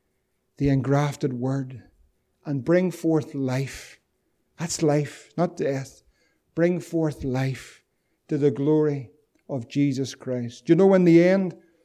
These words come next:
the Bible says, "Herein is our Father glorified, that we bear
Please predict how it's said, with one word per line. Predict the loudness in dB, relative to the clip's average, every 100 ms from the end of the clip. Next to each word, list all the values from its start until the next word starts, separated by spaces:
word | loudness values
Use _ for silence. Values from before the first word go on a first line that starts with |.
| _ _ _ _ _ _ _
the | -6
Bible | 2 4 4 2
says, | 2 2 2
"Herein | 2 2 4 2 2 -2 -8 _ _ _ _ _ _ _ _
is | 0 2
our | 2
Father | 0 0 2 2 0
glorified, | 2 2 2 0 -6 -4 -6 -8 _ _ _ _ _ _ _ _ _ -4
that | 0
we | 0
bear | 0 2 4 4 2 -2